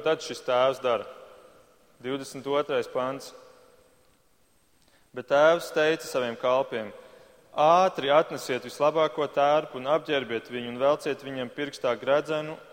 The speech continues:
un apaus kājās. Vediet baroto teļu, nokaujiet to, tad ēdīsim un priecāsimies. Jo šis mans dēls bija miris un atkal ir dzīvs.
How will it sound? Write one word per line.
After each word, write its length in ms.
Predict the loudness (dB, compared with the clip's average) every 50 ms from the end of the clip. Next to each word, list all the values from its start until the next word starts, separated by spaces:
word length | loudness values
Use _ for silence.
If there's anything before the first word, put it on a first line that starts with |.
| -14 -12
un 120 | -6 -2
apaus 460 | -2 -2 -2 0 -2 -2 -2 -2 -4 -6
kājās. 560 | -4 -2 -2 -2 -2 -2 -6 -8 -10 -14 -20 -20 -20 -20 -20 -20 -20 -20 -20 _ 0
Vediet 380 | 2 2 2 2 -2 -2 2
baroto 460 | 4 4 6 6 4 2 0 0 -2 -4
teļu, 400 | -2 0 0 0 0 0 -2 -6 -12 -16 -20 -20 -20 -20 -20 -20 -18 -10
nokaujiet 680 | -4 -2 -2 -2 0 2 2 2 2 0 -2 -4 -6 -6
to, 160 | -6 -6 -6 -6
tad 200 | -6 -6 -4 -2
ēdīsim 680 | -2 -2 -2 -2 -4 -8 -8 -8 -10 -12 -12 -14 -16 -18 -20 -20 -20 _ _ _ _ -18
un 100 | -18 -14
priecāsimies. 880 | -8 -6 -4 -4 -4 -2 -2 -2 -2 -2 -6 -10 -14 -14 -16 -18 -20 -20 -20 -20 _ _ _ _ _ _ _ _ _ -10
Jo 80 | -10 -8
šis 260 | -8 -8 -10 -8 -8
mans 160 | -8 -8 -4
dēls 480 | 2 4 6 6 6 6 4 2 -2 -4
bija 180 | -4 -4 -4
miris 520 | -4 -4 -4 -2 -2 -2 -4 -6 -12 -14 -18 -20 -20 -20 -20 _ _ _ _ _ _ _ _ _ _
un 140 | -12 -6 -2
atkal 340 | -2 -2 -2 -2 -4 -2 -2
ir 140 | -4 -4 -6
dzīvs. 480 | -8 -6 -6 -4 -6 -6 -10 -14 -20